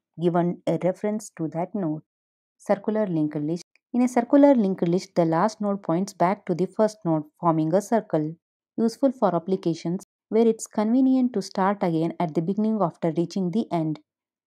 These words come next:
The traversal continues indefinitely until a specific condition is met. Circular singly linked list is characterized by the last node in the list having a pointer that references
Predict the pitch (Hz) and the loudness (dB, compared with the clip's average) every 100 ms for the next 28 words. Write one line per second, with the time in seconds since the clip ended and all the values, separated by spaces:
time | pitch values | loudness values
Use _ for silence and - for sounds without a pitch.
0 | _ _ 175 180 190 180 208 214 226 220 | _ _ -4 -2 0 0 0 0 -4 -2
1 | 170 165 185 170 180 - _ _ _ 214 | -2 -2 -2 -2 -2 -8 _ _ _ 2
2 | 247 208 170 175 170 170 175 - 170 196 | 4 4 2 -2 -4 -2 -2 0 -2 0
3 | 190 170 - 170 185 226 220 165 160 156 | 0 0 -2 -6 -4 -6 -4 -4 -2 -4
4 | 170 196 202 160 147 - _ _ _ _ | -4 -2 -2 -2 -4 -10 _ _ _ _
5 | _ _ _ - - 226 240 285 294 294 | _ _ _ -8 0 0 2 4 4 2
6 | 226 208 208 190 180 196 180 180 175 165 | -2 0 0 0 -4 -4 -6 -4 -6 -4
7 | - 185 202 202 196 196 185 170 160 165 | -2 -2 -2 -4 -4 -4 0 0 0 -2
8 | 160 170 196 - 180 185 - 165 151 156 | -2 -2 -6 -6 -6 -4 -4 -4 -4 -2
9 | 170 - - - 190 226 226 - 170 _ | -4 -6 -20 -6 -4 -2 -2 -2 -4 _
10 | 180 202 196 151 147 160 - 180 - 185 | -4 -2 -4 -6 -4 -6 -2 -2 -2 -4
11 | 156 - 170 | -4 -6 -8